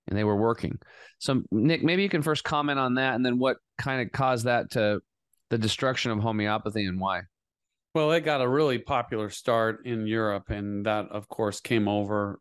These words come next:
Speaker 2: to the U S in the early eighteen hundreds when there were tons of homeopathic medical schools. That was its main,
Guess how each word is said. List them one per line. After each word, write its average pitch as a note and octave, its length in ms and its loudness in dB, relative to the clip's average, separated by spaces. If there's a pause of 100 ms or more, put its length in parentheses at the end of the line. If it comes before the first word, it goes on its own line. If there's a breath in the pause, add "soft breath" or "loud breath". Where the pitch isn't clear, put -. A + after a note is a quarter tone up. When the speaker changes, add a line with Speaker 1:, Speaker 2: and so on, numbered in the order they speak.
(120)
Speaker 2:
to G#2 140 -6
the G2 100 -4
U G2 220 -2
S G2 300 -4
in G#2 160 -2
the G2 80 -4
early G2+ 320 -2
eighteen G2+ 340 -2
hundreds G2+ 400 0
when G2 400 0 (200)
there A2+ 160 0
were G2 220 -2
tons C#3 360 0
of G2 100 -4
homeopathic G2+ 680 -2
medical G2 480 -2
schools. G2+ 560 -4
That A2 180 -4
was B2+ 140 -4
its A#2+ 180 -6
main, A2+ 340 -2